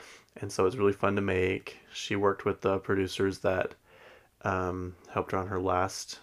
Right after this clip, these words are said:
album, which was more rock, rock edition, <laughs> I guess you could say. Um, she actually worked with Slash, too. Um, I can't tell you if, what band Slash was a part of. I just know he's a good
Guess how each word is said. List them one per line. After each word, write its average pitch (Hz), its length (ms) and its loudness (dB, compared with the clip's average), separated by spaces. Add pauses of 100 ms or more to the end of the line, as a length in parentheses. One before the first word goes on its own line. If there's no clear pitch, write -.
(640)
album, 135 580 -2 (540)
which - 160 -8
was - 80 -16
more 101 240 4
rock, 101 380 2 (440)
rock 107 480 0 (960)
edition, 113 500 -4 (160)
<laughs> - 180 -14
I 110 40 -6
guess - 260 -2
you 117 100 -4
could - 140 -6
say. 127 340 0 (540)
Um, 98 400 4 (160)
she - 140 4
actually 123 240 4
worked 104 220 4
with 95 100 2
Slash, 95 560 4
too. 92 420 0 (280)
Um, 92 480 -4 (600)
I 104 100 4
can't - 260 -2
tell 98 180 2
you 98 480 2
if, 101 120 0 (180)
what 104 320 -2
band 92 400 0
Slash 92 340 -2
was 101 80 -2
a 98 60 -4
part 95 260 2
of. 98 220 4
I 95 80 6
just 95 180 -2
know 92 120 -2
he's 95 160 -4
a - 80 -4
good - 260 -2